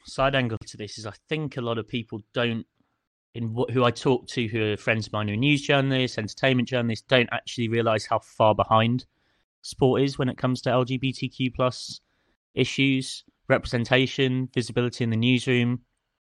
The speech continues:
understanding those perspectives, considering it important. Um, there's, there's definitely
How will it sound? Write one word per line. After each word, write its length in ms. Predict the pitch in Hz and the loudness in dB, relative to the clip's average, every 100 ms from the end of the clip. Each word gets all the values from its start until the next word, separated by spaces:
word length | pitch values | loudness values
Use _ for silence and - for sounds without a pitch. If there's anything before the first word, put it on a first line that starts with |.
| - | -6
understanding 540 | 110 120 113 123 120 113 | 0 2 2 2 2 2
those 180 | 113 - | 0 -2
perspectives, 800 | - - 127 - 127 117 - - - _ | -6 -2 -2 -2 -2 -2 -8 -16 -20 _
considering 460 | - 120 131 123 117 | 0 0 0 0 0
it 80 | 113 | 0
important. 580 | 107 123 131 127 147 - _ _ _ _ - | -2 2 2 2 -2 -4 _ _ _ _ 0
Um, 640 | 110 107 107 107 107 110 _ - | 4 6 4 0 -2 -4 _ -4
there's, 340 | 110 104 - | -4 -4 -6
there's 220 | - 110 - | -4 -4 -2
definitely 680 | 123 - 117 113 110 101 | -2 -2 -4 -2 -4 -4